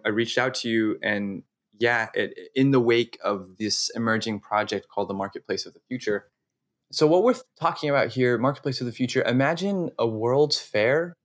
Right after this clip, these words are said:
of sustainability. And it was actually Sandra,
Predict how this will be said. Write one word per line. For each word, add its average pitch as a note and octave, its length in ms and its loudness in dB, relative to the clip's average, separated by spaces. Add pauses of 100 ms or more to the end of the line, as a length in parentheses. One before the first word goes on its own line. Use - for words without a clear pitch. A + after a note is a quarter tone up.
(720)
of A#2+ 300 2
sustainability. F#2 840 -2 (1040)
And A#2 380 0
it C#3+ 80 2
was C#3+ 140 4
actually D3 340 2
Sandra, A2 640 0